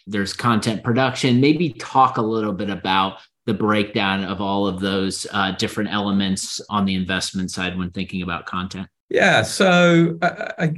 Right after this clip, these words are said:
Speaker 2: again, Brett, what I would say here, all, all, all organizations are different, right? So there is a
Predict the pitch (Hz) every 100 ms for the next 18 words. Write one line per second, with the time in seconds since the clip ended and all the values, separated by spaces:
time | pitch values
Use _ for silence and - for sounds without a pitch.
0 | - 143 147 156 160 151 139 117 104 135
1 | 151 147 151 131 127 127 123 113 104 -
2 | - 117 107 98 101 101 92 _ _ _
3 | 135 - - 151 151 147 147 135 123 117
4 | 107 101 104 98 98 92 87 - _ -
5 | - 98 95 90 - 117 113 110 - -
6 | 107 101 101 98 101 101 95 95